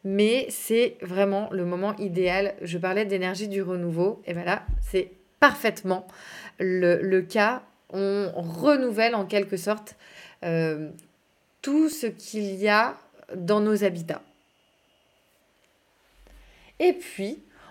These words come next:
on va avoir la possibilité, vraiment, d'aller nous offrir, et ça, ça fera partie, je sais pas si tu me suis, euh, sur les réseaux, euh, sur Instagram notamment, si tu m'écoutes depuis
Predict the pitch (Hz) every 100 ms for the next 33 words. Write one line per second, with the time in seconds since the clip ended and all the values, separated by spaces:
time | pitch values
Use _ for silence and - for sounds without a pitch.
0 | - 233 233 339 247 180 170 160 190 220
1 | - _ _ _ - - 180 170 220 220
2 | 226 185 175 165 165 - 160 - _ _
3 | _ _ 165 185 196 190 165 165 - _
4 | _ _ - - - - - 175 226 220
5 | 226 285 233 185 170 240 240 - - 156
6 | 165 - - 175 330 320 214 - 165 240
7 | - - 269 285 - - - - 180 170
8 | 294 359 226 - 196 170 - 226 233 233
9 | 208 170 170 170 160 165 196 190 190 202
10 | 208 208 208 - - - 165 165 170 170
11 | 170 190 208 214 190 185 180 208 214 214
12 | 214 208 - 196 196 - 180 175 165 226
13 | - 175 175 165 - 202 196